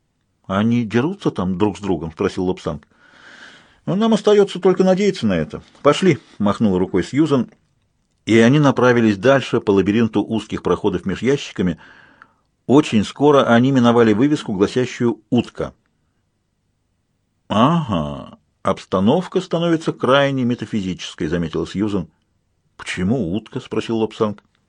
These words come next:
«А и действительно, почему?» Откуда-то из-за ящиков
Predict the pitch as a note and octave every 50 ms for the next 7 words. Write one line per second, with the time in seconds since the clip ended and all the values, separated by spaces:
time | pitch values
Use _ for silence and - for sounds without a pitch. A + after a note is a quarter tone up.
0 | _ _ _ _ _ _ _ _ _ _ - _ _ _ _ _ _ _ _ _
1 | _ - A#2 A#2 A#2 B2 D3+ - - E3 - - - - A2 - - F3 F3 -
2 | - - _ _ _ _ _ _ _ _ _ _ _ _ _ _ _ _ _ _
3 | _ _ _ _ _ _ - - G#2+ F#2+ - - - C3+ B2 A#2+ G#2+ - - G#2+
4 | G#2 - - G#2 F#2 E2 F2 G2+ G2+ G2+ B2+ E3 F#3 F3+ - - C3 - G2 F2+
5 | -